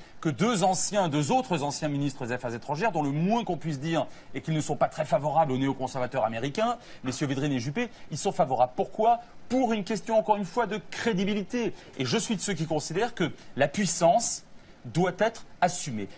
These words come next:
La puissance n'a rien de honteux. Qu'elle soit occidentale ou pas occidentale, je m'en fiche. La puissance au service, alors, du droit, soit du droit avec un D majuscule lorsque c'est possible au Conseil de sécurité,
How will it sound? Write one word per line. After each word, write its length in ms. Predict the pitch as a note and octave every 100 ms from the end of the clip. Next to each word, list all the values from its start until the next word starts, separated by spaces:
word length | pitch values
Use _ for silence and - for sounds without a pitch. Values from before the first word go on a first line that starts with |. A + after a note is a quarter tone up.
| E3
La 80 |
puissance 360 | F3 A3+ C4+ -
n'a 120 | G#3
rien 460 | D#3+ C#3 F#3+ C4+ C4+
de 100 | G3
honteux. 360 | F3+ E3+ D3+
Qu'elle 140 | - G#3+
soit 160 | -
occidentale 460 | A#3 - A3 A#3+ B3
ou 40 |
pas 180 | G3 A#3
occidentale, 520 | G#3+ - G3 F#3+ A3 - -
je 120 | A#2
m'en 120 | D#3 D3
fiche. 360 | - B2 - - -
La 120 | D3
puissance 420 | D3+ A3 A3 G3+ F#3+
au 60 |
service, 480 | E3 G3+ E3 F3 - - - -
alors, 260 | - A#2+ - - -
du 200 | A2 F#3+
droit, 500 | F3 D3+ E3+ A#2 - - - - -
soit 320 | - - G#3
du 100 | E3
droit 180 | F3 F3
avec 180 | D3+
un 80 | D#3
D 140 | B2 F3+
majuscule 680 | F3 F3 E3+ - F3+ E3+ A2+ -
lorsque 240 | C#3+ - D3+
c'est 140 | D3
possible 320 | E3 D#3+ E3+
au 60 | C3
Conseil 280 | C#3+ C3 C3
de 60 |
sécurité, 480 | A#2 B2+ B2+ C3+ A#2+